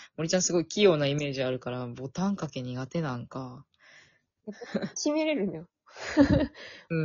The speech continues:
Speaker 1: ん。
Speaker 2: <laughs> ボタンは閉めれる。ちゃんと
Speaker 1: 閉めれる。
Speaker 2: 閉めれるんだけど、
Speaker 1: うん。
Speaker 2: あの、
Speaker 1: かけ間違っちゃう。
Speaker 2: 穴、穴がわかんないってなるね。
Speaker 1: 穴がわかんない。
Speaker 2: どこの、
Speaker 1: あ。
Speaker 2: どこの、この穴だと思って入れ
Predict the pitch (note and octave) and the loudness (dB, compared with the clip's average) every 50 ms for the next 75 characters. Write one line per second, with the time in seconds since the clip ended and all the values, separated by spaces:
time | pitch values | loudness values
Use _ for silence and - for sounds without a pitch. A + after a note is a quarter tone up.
0 | D4+ G3+ D4+ D#4+ E4 E4+ E4 - D4+ C#4+ D4 D4 C#4+ D4 D4 C#4 B3 G3+ - - | 2 2 0 2 2 2 2 2 2 2 2 2 2 2 2 2 2 0 0 -4
1 | - - _ _ _ - - A3 G3 G3 F3 F#3 F#3 F3 D#3+ - - - F#3 - | -8 -20 _ _ _ -4 0 2 2 4 4 4 4 2 2 -2 -6 -12 -14 -12
2 | F#3 F#3 - - - - F#3+ G3 G3 G3+ G3 F3 E3 D#3+ E3 F3+ F#3 - _ G3+ | -12 -12 -14 -16 -20 -18 -16 -12 -8 -8 -8 -8 -8 -10 -12 -14 -16 -14 _ -10
3 | G3 A3 A#3 G#3 - - _ _ _ _ _ _ _ - D#3 D3+ D3+ D3 C#3+ C#3 | -6 -6 -4 -6 -6 -10 _ _ _ _ _ _ _ -8 -6 -4 -4 -4 -6 -6
4 | C#3 C#3+ D3+ - _ _ _ _ _ _ _ _ F#3+ F#3+ F3+ F3 F3 F3+ F#3+ G3+ | -10 -12 -14 -18 _ _ _ _ _ _ _ _ -10 -10 -10 -10 -10 -12 -12 -14
5 | G#3 G3+ _ _ _ _ _ _ - - _ _ _ _ _ - - E3 - D#3+ | -16 -18 _ _ _ _ _ _ -20 -20 _ _ _ _ _ -20 -20 -16 -12 -10
6 | D3+ D3 C#3+ - C#3 C#3 C#3+ C#3+ G3 G#3+ A#3+ A#3 A3+ - - - G3 G3+ G#3+ B3 | -8 -8 -6 -6 -6 -6 -6 -6 -6 -8 -6 -8 -10 -12 -12 -10 -8 -6 -6 -6
7 | A3+ F#3+ D#3 - E3+ - - E3+ D#3+ F#3+ - - G3+ - _ _ _ _ - F3+ | -6 -6 -8 -10 -10 -10 -10 -10 -8 -10 -12 -16 -18 -20 _ _ _ _ -16 -14
8 | G#3+ G#3+ G#3 G3+ G3 G3 - _ _ _ _ - - - - G#3 A3 F#3+ E3 D3+ | -14 -14 -12 -12 -14 -14 -14 _ _ _ _ -20 -18 -10 -6 -4 0 2 2 2
9 | C#3 - - - - E3+ C#3+ B2 B2+ - D#3 - _ _ _ _ _ _ _ - | 0 -2 -10 -8 -6 -6 -6 -6 -8 -12 -16 -18 _ _ _ _ _ _ _ -4
10 | A#3+ A#3+ - A#3 F#3 E3+ C#3 C3 B2+ - _ _ _ _ _ - - - F#3+ F#3+ | -2 0 2 0 0 0 0 -4 -6 -8 _ _ _ _ _ -20 -10 -8 -6 -6
11 | - - F3 E3+ D#3 - G#3 - - - _ _ _ _ _ _ _ _ - - | -4 -4 -6 -6 -6 -8 -10 -14 -16 -20 _ _ _ _ _ _ _ _ -4 0
12 | A3 A#3 C4+ D4+ D#4+ D#4 D4 - - - - - - - - - - - - - | 4 6 6 8 8 8 6 6 4 0 -2 -6 -8 -8 -6 -6 -6 -8 -10 -8
13 | - - F3 D#3+ D#3 - | -4 -2 -2 -2 -2 -4